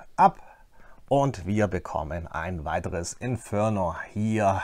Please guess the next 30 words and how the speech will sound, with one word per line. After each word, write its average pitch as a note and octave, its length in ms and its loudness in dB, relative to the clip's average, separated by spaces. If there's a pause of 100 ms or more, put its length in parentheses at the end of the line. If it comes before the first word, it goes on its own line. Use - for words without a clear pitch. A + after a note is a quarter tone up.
(120)
hinein. E2 600 0
Hier C#3 140 -2
ist - 120 -8
auch B2 160 2
ein G#2 140 -4
kleiner A2 560 0
Stuhl. A3+ 440 0 (260)
Scenery A#2 500 0
eins D#3 460 0
macht F#2 240 0
nicht - 160 -6
allzu A#2 200 -2
viel F2+ 120 -8
Schaden, C3+ 400 6
wenn A#2+ 100 2
wir A2 100 2
da G#2+ 300 4
jemanden G#2+ 380 2
hineinwerfen G#2+ 840 4
oder D#2+ 180 -4
mit A#2+ 140 -4
dem A#2 140 -2
Stuhl G#2 420 -4
werfen. G2+ 480 4 (380)
Aber B2 240 8
auch A#2 160 6
das A2+ 180 0
Inferno A2 520 -2
würde - 200 -6
am E2+ 220 -6